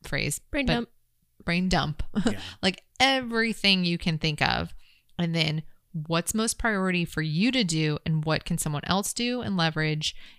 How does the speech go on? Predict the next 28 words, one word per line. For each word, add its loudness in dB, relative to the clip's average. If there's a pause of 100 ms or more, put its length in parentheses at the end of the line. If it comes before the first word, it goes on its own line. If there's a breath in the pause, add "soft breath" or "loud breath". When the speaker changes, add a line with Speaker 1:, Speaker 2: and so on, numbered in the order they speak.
(120)
Speaker 1:
and, 2
or 2
what -2
can -2
just -4
be -2
skipped -4
that 2
day 0
'cause -10
it's -10
really -4
not -6
that -2
important. -8
Speaker 2:
I 6
like -2
the 0
brain 0
dump -2
emails, -4
though, -6
in -2
the -4
beginning -4
of -6
the -6
week. -8